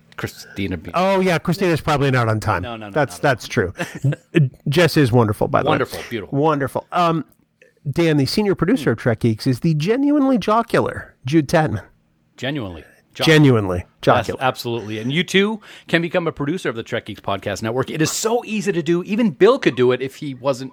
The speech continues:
Speaker 1: running the thing. Just head on over to patreon dot com slash trek geeks for all the details.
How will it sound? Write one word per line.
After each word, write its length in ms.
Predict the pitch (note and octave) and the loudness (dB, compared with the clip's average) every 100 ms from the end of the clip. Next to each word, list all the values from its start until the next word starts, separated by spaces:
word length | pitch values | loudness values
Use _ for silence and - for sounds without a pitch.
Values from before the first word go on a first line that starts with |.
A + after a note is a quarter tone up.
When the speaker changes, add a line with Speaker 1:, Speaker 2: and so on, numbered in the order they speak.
| _ | _
Speaker 1:
running 240 | D#3 F3+ F#3 | -2 -2 -2
the 80 | C3 | -4
thing. 240 | - C3+ D3 - - | -2 -4 -4 -16 -8
Just 160 | G#3+ A3+ | -4 2
head 120 | A3 | 2
on 120 | G#3 | 4
over 160 | G#3 G3 | 2 0
to 80 | - | 0
patreon 460 | F#3 F#3+ G3+ F#3+ | 0 -2 0 0
dot 220 | F3+ F#3 - | 2 0 0
com 200 | F#3 F3+ | -4 -6
slash 360 | - F3+ - | -4 -4 -4
trek 280 | - - - | -6 -6 -6
geeks 200 | G#2+ G2 | -8 -8
for 100 | - | -8
all 140 | A2+ B2+ | -6 -6
the 80 | |
details. 560 | E3 A2 - F#2+ - - | -4 -4 -4 -8 -10 -12